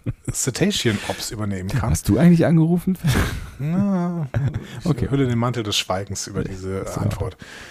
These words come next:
Speaker 2: Äh, die könnte dich verunsichern.
Speaker 1: Es ist nicht
Speaker 2: Ähm,
Speaker 1: Mike McMahon rangegangen, oder?
Speaker 2: Nein.
Speaker 1: Ich meine, ihr kennt euch ja schon.
Speaker 2: Ja, der wohnt aber auch nicht in, in San Jose.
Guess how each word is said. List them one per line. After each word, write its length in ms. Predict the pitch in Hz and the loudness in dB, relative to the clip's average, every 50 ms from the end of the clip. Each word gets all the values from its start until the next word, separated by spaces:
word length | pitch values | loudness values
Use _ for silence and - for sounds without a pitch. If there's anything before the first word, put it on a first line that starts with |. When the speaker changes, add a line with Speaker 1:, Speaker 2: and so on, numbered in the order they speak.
| - - - - - - - - | -18 -18 -20 -20 -20 -10 -2 0
Speaker 2:
Äh, 160 | 110 104 98 | 2 2 2
die 80 | 98 95 | -2 -4
könnte 220 | - 117 104 117 | -6 -4 -4 -4
dich 120 | 104 95 - | -4 -4 -6
verunsichern. 400 | - 101 107 104 98 - - - - - - | -8 -8 -8 -8 -10 -12 -12 -14 -16 -6 2
Speaker 1:
Es 160 | - 95 92 | 4 4 6
ist 100 | 117 117 104 | 6 6 6
nicht 100 | 120 120 | 6 6
Speaker 2:
Ähm, 60 | 110 | 8
Speaker 1:
Mike 220 | 107 98 107 107 104 | 8 6 6 6 4
McMahon 420 | 101 92 98 98 95 95 90 85 | 4 6 8 8 8 8 8 8
rangegangen, 540 | 78 73 71 71 76 73 76 73 71 - 87 | 6 4 4 4 2 2 2 0 0 0 0
oder? 240 | 85 82 - - - - - - - - _ - - - | 0 0 0 -2 -4 -6 -10 -14 -14 -16 _ -18 -10 -6
Speaker 2:
Nein. 200 | 107 101 87 85 - _ _ - | -6 -4 -6 -6 -12 _ _ -12
Speaker 1:
Ich 100 | 87 - | -4 -2
meine, 140 | 82 85 | 0 0
ihr 40 | 85 | 2
kennt 220 | - - 98 98 95 | 4 4 4 6 6
euch 120 | 80 71 | 4 4
ja 100 | 76 73 | 4 0
schon. 240 | - - 85 82 - - - - - - - - - - _ _ - | 0 -2 -4 -6 -6 -10 -12 -12 -14 -14 -14 -16 -20 -20 _ _ -10
Speaker 2:
Ja, 120 | 101 98 95 | -8 -6 -6
der 120 | 101 92 | -4 -4
wohnt 160 | 101 117 117 | -6 -6 -6
aber 160 | 110 98 95 95 | -4 -4 -2 -2
auch 140 | 90 - - | -4 -4 -6
nicht 160 | 113 107 - | -6 -6 -4
in, 180 | 107 101 101 104 | -6 -4 -4 -4
in 340 | 113 113 107 104 101 104 98 | -4 -6 -6 -6 -6 -6 -6
San 200 | - - 117 110 | -2 -2 -2 -2
Jose. 420 | - - - - - 123 104 | -2 -4 -4 -4 -2 -4 -4